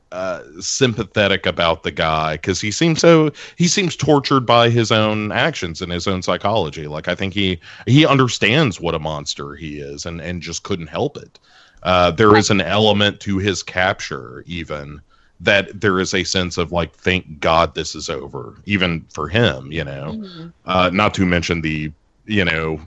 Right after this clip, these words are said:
Speaker 1: sixteen non-hitchhikers that he murdered, um, you know, and, and poured acid into their <laughs> brains and all kinds of crazy shit. But, yeah, I mean, like, the, what,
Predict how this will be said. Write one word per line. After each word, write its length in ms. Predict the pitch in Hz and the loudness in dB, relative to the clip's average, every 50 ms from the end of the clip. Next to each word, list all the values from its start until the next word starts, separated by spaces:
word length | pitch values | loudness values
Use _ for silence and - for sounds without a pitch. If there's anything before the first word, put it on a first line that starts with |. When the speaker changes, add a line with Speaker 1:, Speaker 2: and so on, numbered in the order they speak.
| - _ _ _ _ - | -20 _ _ _ _ -6
Speaker 1:
sixteen 1040 | - - - - 127 101 - - - - 110 113 107 101 98 92 92 90 90 92 - | -4 -2 2 2 2 2 0 -2 -6 -2 0 0 2 2 2 0 -2 -2 -4 -6 -4
non-hitchhikers 1300 | 92 95 95 95 98 95 87 82 82 90 95 95 - - 90 87 85 78 - 80 78 78 78 80 - | 0 2 4 4 4 4 2 0 0 0 0 0 0 0 0 0 0 -2 -4 -8 -6 -6 -10 -10 -6
that 180 | - 90 80 76 | -4 -4 -4 -4
he 160 | - 85 80 | -6 -8 -8
murdered, 540 | 78 76 76 73 76 78 71 73 73 - - _ _ _ _ _ _ | -8 -6 -8 -8 -8 -8 -8 -10 -10 -12 -18 _ _ _ _ _ _
um, 800 | - 87 87 85 82 80 80 78 78 78 76 76 76 76 76 73 - _ _ _ _ _ _ _ - | -2 0 2 2 4 4 2 2 0 0 -2 -4 -6 -8 -10 -12 -16 _ _ _ _ _ _ _ -4
you 160 | 107 110 95 | 0 0 2
know, 200 | 82 80 73 78 | 2 0 0 0
and, 240 | 85 90 85 85 78 | 0 0 0 0 -2
and 240 | 80 85 85 80 - _ _ - | -2 -2 -4 -4 -8 _ _ 0
poured 220 | - - 98 85 - | 4 4 4 4 4
acid 380 | - 82 87 85 - - 92 80 | 2 2 2 2 2 0 -2 -2
into 160 | 82 80 80 | -2 -4 -4
their 160 | 76 80 76 | -4 -4 -6
<laughs> 0 | |
brains 560 | 71 - 92 92 80 - 120 104 - 107 - - | -4 -2 0 0 2 2 0 0 0 -2 -6 -2
and 80 | 113 | -2
all 100 | 107 95 | -2 -2
kinds 300 | - - 101 92 95 - | 0 -2 -4 -4 -4 -8
of 80 | 101 - | -8 -8
crazy 380 | - 98 95 87 - - 87 | -6 -6 -6 -6 -8 -10 -10
shit. 420 | 85 - 90 90 82 78 76 - - - - - - - - _ _ _ | -8 -6 -4 -4 -2 -4 -4 -8 -12 -20 -20 -20 -20 -20 -20 _ _ _
But, 400 | - 117 107 104 101 101 - _ _ _ _ _ _ _ - | 2 4 6 6 4 4 0 _ _ _ _ _ _ _ -4
yeah, 420 | 147 156 190 214 190 147 139 131 | 2 4 4 6 6 4 4 4
I 40 | 139 | 4
mean, 180 | 151 156 143 131 | 4 2 2 4
like, 220 | 135 139 135 123 | 2 0 0 0
the, 180 | 147 156 147 143 | -2 -2 -2 0
what, 240 | 139 147 160 160 | 0 0 0 0